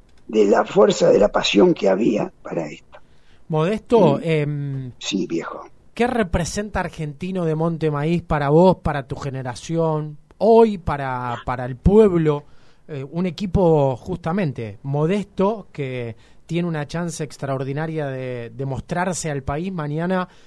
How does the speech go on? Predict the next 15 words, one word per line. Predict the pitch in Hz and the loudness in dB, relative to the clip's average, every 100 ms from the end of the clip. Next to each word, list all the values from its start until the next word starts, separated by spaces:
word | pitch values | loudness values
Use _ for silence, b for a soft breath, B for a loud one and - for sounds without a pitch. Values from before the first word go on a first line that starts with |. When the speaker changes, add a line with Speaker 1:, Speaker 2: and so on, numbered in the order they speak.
| b | b
Speaker 2:
en | 143 127 | -8 -6
lo | 127 | -6
que | 123 | -8
genera | 135 151 156 | -6 -4 -4
el | 139 | -4
encendido | 131 117 131 139 165 147 | -6 -8 -8 -4 -2 -2
de | 131 | -2
la | 127 | -6
Copa | 135 139 | -6 -6
Argentina | 135 135 135 220 | -6 -8 -8 -8
y | |
justamente | - 135 135 139 135 139 | -10 -12 -10 -10 -10 -12
frente | 131 127 | -14 -14
a | 123 | -14
Estudiantes. | - 123 123 117 107 - | -14 -14 -12 -12 -16 -18